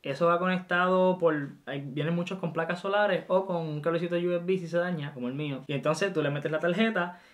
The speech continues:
y te dice cuánto balance tiene disponible en wones, que es la moneda de acá.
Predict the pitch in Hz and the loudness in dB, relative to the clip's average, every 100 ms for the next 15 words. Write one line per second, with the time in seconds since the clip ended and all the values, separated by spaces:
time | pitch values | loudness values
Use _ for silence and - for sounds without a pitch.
0 | _ _ 160 156 151 196 208 196 - 156 | _ _ 0 4 4 4 2 2 2 2
1 | 156 180 180 185 180 180 175 175 180 180 | 2 2 4 4 2 0 -2 -2 -2 -4
2 | 190 196 180 147 143 139 131 165 185 - | -4 0 0 0 -4 -6 6 8 8 8
3 | - - 139 143 147 143 143 143 147 156 | 6 4 2 0 -2 -4 -2 0 0 2
4 | 170 156 180 | 2 0 -4